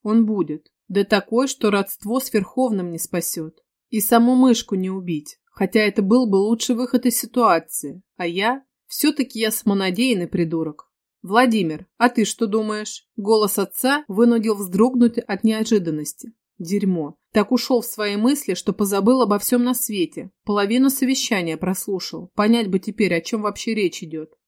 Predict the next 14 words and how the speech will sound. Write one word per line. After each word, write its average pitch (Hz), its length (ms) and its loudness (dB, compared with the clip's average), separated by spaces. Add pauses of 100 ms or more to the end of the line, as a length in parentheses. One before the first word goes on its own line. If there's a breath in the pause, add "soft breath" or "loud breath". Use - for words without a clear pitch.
(120)
«Как 240 200 2
скажешь, 262 720 0
так 233 240 0
и - 20 4
будет», 170 540 -4
отделался 190 640 0
в 190 100 -4
итоге 233 340 0
абстрактным, 226 640 0
получив 202 500 -4
в - 40 -6
ответ 202 340 -4
предупредительный 196 760 -2
взгляд. 180 460 -6